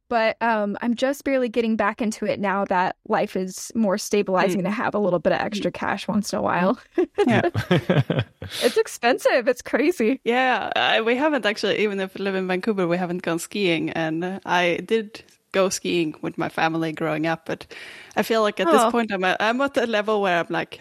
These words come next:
Speaker 2: I can make it down alive without breaking anything, but I, I'm not really on a, on a level that I can,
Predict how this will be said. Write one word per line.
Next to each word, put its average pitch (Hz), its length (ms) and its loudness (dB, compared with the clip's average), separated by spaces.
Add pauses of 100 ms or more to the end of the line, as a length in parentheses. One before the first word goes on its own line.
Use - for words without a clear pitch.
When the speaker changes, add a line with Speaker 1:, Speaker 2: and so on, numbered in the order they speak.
Speaker 2:
I 214 80 0
can 247 240 0
make 226 200 0
it 269 140 -2
down 220 460 0 (1400)
alive 196 520 2
without 196 320 0
breaking 226 420 0
anything, 240 540 -2
but 180 160 -2
I, 185 220 2
I'm 196 160 -2
not 196 220 -2
really 170 460 -4
on 175 160 0
a, 160 180 -2
on 175 120 -4
a 170 40 -2
level 170 380 -4
that 175 160 -4
I 175 120 -2
can, - 280 -4